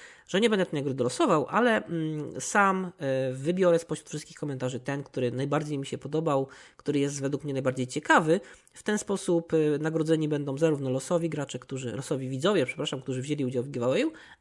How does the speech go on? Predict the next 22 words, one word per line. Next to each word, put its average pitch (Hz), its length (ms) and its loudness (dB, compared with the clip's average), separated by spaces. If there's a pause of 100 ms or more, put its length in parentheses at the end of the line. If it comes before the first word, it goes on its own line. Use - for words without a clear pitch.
ale 220 220 4
też 185 200 -2
taki, 165 240 -2
który, 135 400 -4 (240)
powiedzmy, 131 340 -4
napisał 131 320 -6
coś 127 160 -6
na 131 60 -4
tyle 127 160 -12
ciekawego, 131 440 -4
że 131 80 -4
zwróciło 127 320 -4
to 123 100 -8
moją 113 220 -4
uwagę. 107 320 -2 (380)
Myślę, 254 240 2
że 180 60 -4
taka 170 140 0
formuła 147 320 -4
mieszana 135 340 -4
jest, 123 280 -8
y, 127 180 -2